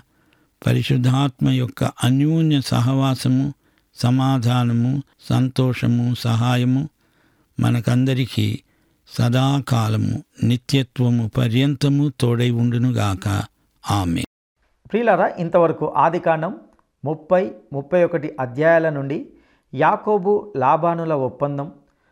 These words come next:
Speaker 2: లాబాను యాకోబుకు జీతంగా నిర్ణయించిన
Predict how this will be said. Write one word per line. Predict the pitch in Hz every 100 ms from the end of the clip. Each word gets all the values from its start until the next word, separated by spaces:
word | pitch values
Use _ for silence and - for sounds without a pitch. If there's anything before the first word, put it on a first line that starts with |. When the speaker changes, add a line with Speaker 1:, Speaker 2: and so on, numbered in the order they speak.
| _ -
Speaker 2:
లాబాను | 131 170 180 202 196
యాకోబుకు | 147 139 160 - 180 175 175 180 170
జీతంగా | 120 156 156 175 165 156
నిర్ణయించిన | 143 139 147 139 - 135